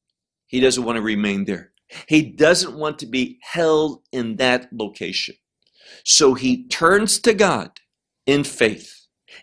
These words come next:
in a biblically rooted hope, remembering and claiming the promises of God,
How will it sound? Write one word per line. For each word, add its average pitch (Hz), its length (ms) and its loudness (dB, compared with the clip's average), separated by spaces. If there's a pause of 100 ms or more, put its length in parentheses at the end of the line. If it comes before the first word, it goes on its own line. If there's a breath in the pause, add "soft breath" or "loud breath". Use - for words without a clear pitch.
in 143 160 2
a 127 240 2
biblically 165 880 -2
rooted 143 600 -4 (240)
hope, 113 380 -2 (460 loud breath)
remembering 143 1000 0
and 131 220 -2
claiming 165 560 -2
the 110 100 2
promises 139 760 -2
of 107 140 -4
God, 95 280 -6